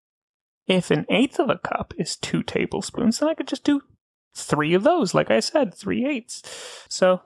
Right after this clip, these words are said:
that'll be a little faster. <sighs> Like I said, patience, not our strong suit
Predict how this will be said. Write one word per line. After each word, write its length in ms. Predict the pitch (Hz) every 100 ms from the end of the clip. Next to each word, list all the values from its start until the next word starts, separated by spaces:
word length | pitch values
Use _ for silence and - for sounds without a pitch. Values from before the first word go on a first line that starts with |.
| _
that'll 180 | 240 233
be 80 | 226
a 60 |
little 160 | 208 208
faster. 720 | - - 247 240 - 160 185 - _ _ _ _ _
<sighs> 40 | -
Like 580 | 208 196 180 165 170 151
I 40 |
said, 300 | - 127 -
patience, 580 | 165 143 - - - - -
not 320 | 185 202 190
our 360 | 294 156 165 160
strong 500 | - - 151 170 170
suit 320 | - 151